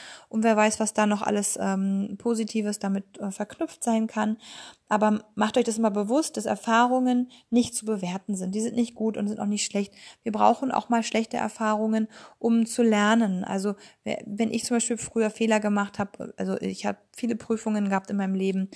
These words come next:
und die Dinge, die ich falsch gemacht habe, na, die wär-, die, die sind mir sowas von in Fleisch und Blut übergegangen, die werde ich meine Leb-, Lebenszeit nicht mehr falsch machen. Aber das war auch gut, dass ich das gemacht habe. Also diese Fehler habe ich nie bereut, sondern habe eigentlich die mal als Chance genutzt.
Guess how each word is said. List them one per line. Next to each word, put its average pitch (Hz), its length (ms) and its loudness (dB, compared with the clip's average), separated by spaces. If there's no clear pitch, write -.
und 202 380 0
die 208 160 0
Dinge, 202 240 2
die 196 120 -2
ich 190 140 -6
falsch 185 260 -4
gemacht 202 300 -4
habe, 196 120 -4
na, 190 100 -2
die 185 180 -6
wär-, 196 140 -4
die, 190 240 -8
die 190 300 -8
sind 196 180 -6
mir 196 140 -2
sowas 214 360 0
von 190 180 -2
in 190 140 -4
Fleisch 190 320 -2
und 190 60 -4
Blut - 180 -20
übergegangen, 190 500 0
die 190 100 0
werde 196 100 2
ich 196 100 -4
meine 190 160 0
Leb-, 214 260 0
Lebenszeit 202 760 0
nicht 202 140 -2
mehr 190 180 2
falsch 180 360 -2
machen. 202 320 -2
Aber 208 180 2
das 214 180 2
war 233 100 8
auch - 240 0
gut, 330 140 4
dass 233 100 6
ich 190 140 -2
das - 180 -6
gemacht 185 340 -6
habe. 196 140 0
Also 202 160 2
diese 214 320 -6
Fehler 247 280 2
habe 220 120 0
ich - 200 -16
nie 226 280 0
bereut, 240 460 2
sondern 214 240 0
habe 214 200 -4
eigentlich 220 320 -2
die 226 160 -2
mal 214 140 2
als 196 120 -2
Chance 247 360 -2
genutzt. 226 460 -2